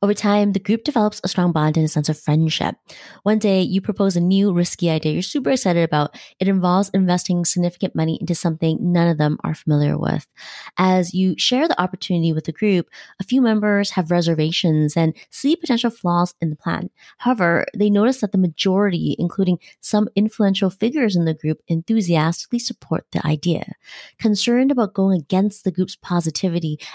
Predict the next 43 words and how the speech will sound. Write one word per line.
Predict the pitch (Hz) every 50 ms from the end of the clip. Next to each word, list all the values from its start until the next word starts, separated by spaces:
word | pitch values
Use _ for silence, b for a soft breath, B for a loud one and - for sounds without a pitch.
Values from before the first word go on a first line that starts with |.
| B
and | - 220 196
not | 214 214 - - -
wanting | 294 302 294 302 302 294
to | - 240
appear | 214 - - 208 185
negative | 160 160 185 190 175 185 180 170
or | 170 156 - -
unsupportive, | - 175 180 170 - - 170 - - - 302 285 214 180 170 170 B B B B B B _ _
those | - 196 208 220 -
with | 247 240 -
doubts | 180 170 175 175 - - - - _ -
don't | 151 - 160 156 156 -
speak | - - - 156 - -
up. | 156 - - _ _ _ B B B B B -
They | 226
convince | 220 - 208 196 233 226 -
themselves | - 254 233 - - 190 185 190 185 -
that | 175
the | - 175
group | - - 196 196 - - -
must | 170 175 233 240 - -
be | - 202
right | 185 - 156 165 165 - _ -
given | - 180 180 185
its | 180 - -
members' | - 170 165 160 156 -
collective | - - - - 196 196 202 196 - - 226 208 -
experience | - 190 - - - - 175 165 165 160 165 - - -
and | 165 156
success. | - - - - - - - - - - - - - B B B B B B B -
As | - 180 165
a | 175
result, | 170 175 170 - 202 220 170 - -
you | - 196 196
miss | 185 185 202 233 - - -
out | 214 226 -
on | - 185 175
proper | - - - 190 190 - 190 190
critical | - - 190 165 175 - 180 170
analysis | 160 156 151 151 156 - - 175 - -
of | 160
the | - -
opportunity | - 156 151 - 156 - - - - 165 160 - - - 165